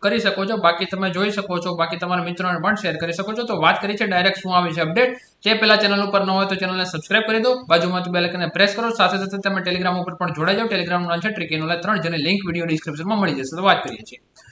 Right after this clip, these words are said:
અ, હસમુખ પટેલ સાહેબ છે એ લગભગ છ દિવસ પહેલા આ વાત કરી ચૂક્યા હતા, પણ તેમ છતાં કોમેન્ટનો બહુ મારો હતો, એટલે આ વીડિયો મારે ફરજિયાત બનાવવો પડ્યો છે. અ, ઉમેદવારોના કેટલાક પ્રશ્નો અંગે માર્ગદર્શન.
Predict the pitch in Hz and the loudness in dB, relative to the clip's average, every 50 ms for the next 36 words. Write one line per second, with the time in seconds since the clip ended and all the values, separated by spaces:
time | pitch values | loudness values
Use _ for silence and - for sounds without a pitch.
0 | - - - - - - - 160 170 175 170 165 147 175 - 233 254 240 233 240 | -20 -20 -20 -20 -20 -10 0 4 4 6 6 6 6 4 2 0 -2 0 2 4
1 | 240 240 226 240 233 226 202 - 254 226 202 208 214 214 220 220 208 190 185 180 | 4 4 6 6 4 4 4 2 0 0 2 4 4 6 6 6 6 4 2 2
2 | 208 208 202 - - 220 240 226 214 208 208 202 202 - 202 196 196 196 190 190 | 0 -2 -2 0 4 6 6 6 4 2 0 -2 0 0 4 6 8 8 8 8
3 | 190 196 196 190 - 196 208 226 220 214 202 - 196 185 175 180 185 180 - 175 | 6 4 4 4 0 2 2 2 0 -2 -2 0 2 2 4 4 2 2 2 2
4 | 180 - _ - 190 190 180 180 180 202 226 220 202 196 220 202 214 220 220 220 | -2 -2 _ 0 0 0 2 4 4 6 6 4 4 2 0 2 4 6 6 6
5 | 214 - 220 - - - _ - 175 180 202 214 202 190 208 214 202 196 202 208 | 4 2 0 -6 -10 -10 _ 0 2 4 4 2 2 2 2 2 4 4 4 4
6 | 202 202 180 175 190 202 208 202 196 196 196 196 190 185 190 190 190 185 175 170 | 4 4 6 6 6 6 6 4 2 2 2 0 0 2 4 2 2 2 0 -2
7 | 185 185 175 180 180 185 180 - 175 170 160 170 180 156 - - 151 175 202 196 | -2 -2 0 0 0 -2 -2 -2 -2 -2 0 0 -2 -2 -2 0 2 4 4 4
8 | 190 180 160 156 147 143 135 160 202 - - - - - _ _ _ _ - 151 | 4 2 0 -2 -2 -2 -2 -4 -4 -6 -6 -16 -20 -20 _ _ _ _ -6 -2
9 | 151 160 160 151 151 160 170 220 233 233 233 233 233 240 240 233 - 202 202 220 | 0 2 2 2 2 2 4 4 6 8 8 8 8 8 6 6 4 4 4 4
10 | 233 226 - 208 208 208 - 208 220 214 214 208 214 202 190 180 190 190 190 190 | 4 4 2 -2 -4 -4 -2 -2 0 2 2 2 2 2 6 6 4 4 4 0
11 | 175 170 - - 196 | -2 -2 0 0 -2